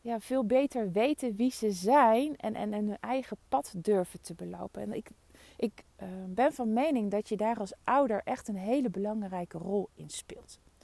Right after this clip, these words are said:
Nou, zoals net ook al aangegeven, ik ga je gewoon wat tips aan de hand geven. Maar voordat ik daaraan bega-, beginnen, is het heel erg, ja, vind ik het heel goed om te benoemen dat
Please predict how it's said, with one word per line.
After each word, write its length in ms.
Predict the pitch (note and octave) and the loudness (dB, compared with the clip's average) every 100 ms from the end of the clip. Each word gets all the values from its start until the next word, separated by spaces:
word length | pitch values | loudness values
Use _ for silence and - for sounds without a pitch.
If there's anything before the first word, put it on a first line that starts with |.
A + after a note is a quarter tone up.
| - - - - - - _ _ _ _ _ - | -20 -20 -20 -20 -20 -20 _ _ _ _ _ -6
Nou, 120 | - | -6
zoals 340 | - B3 C4 B3+ | 2 6 6 6
net 220 | E4+ - | 4 4
ook 140 | C#4 | 2
al 80 | - | 4
aangegeven, 560 | - D#4 D4+ C#4+ C#4 - | 4 2 2 2 2 0
ik 80 | |
ga 180 | - C4+ | -2 0
je 120 | C4 | 0
gewoon 340 | B3 A#3 A#3 A3 | 0 0 0 0
wat 140 | G#3 - | -2 -2
tips 240 | D4+ - | -4 -4
aan 180 | - G#3 | -6 -4
de 60 | F#3+ | -4
hand 280 | F#3 G#3 A3 | -4 -6 -4
geven. 420 | A#3 A3 A3 G#3+ | -2 -2 -2 -6
Maar 120 | G3+ | -6
voordat 320 | A#3+ A#3+ A#3+ | -4 -2 -2
ik 120 | A3+ | -4
daaraan 320 | G#3+ G#3 G3 F#3 | -6 -4 -6 -8
bega-, 300 | F#3 G3+ - _ | -8 -10 -12 _
beginnen, 520 | F#3+ - A#3 B3 B3+ - _ _ _ - - | -10 -4 -2 -2 -4 -12 _ _ _ -14 -6
is 140 | G3+ | -2
het 100 | G#3 | -2
heel 360 | F#3 F#3+ C#4+ F4 | 0 2 4 4
erg, 240 | G#3+ G#3+ - _ _ | 2 0 -6 _ _
ja, 180 | - G#3 | -4 -4
vind 180 | - A3+ | 0 0
ik 60 | A3 | 0
het 100 | G3+ | 0
heel 160 | B3+ | 0
goed 240 | - C4 - | 0 -6 -4
om 160 | A3+ | -6
te 120 | - | -4
benoemen 800 | F3+ F#3 F#3 B3+ E4+ G#3 F3+ C4+ - _ - - - - _ _ _ _ | -4 2 6 6 6 2 2 0 -2 _ -20 -20 -20 -20 _ _ _ _
dat 440 | - F3+ A3 A3 | -18 2 4 4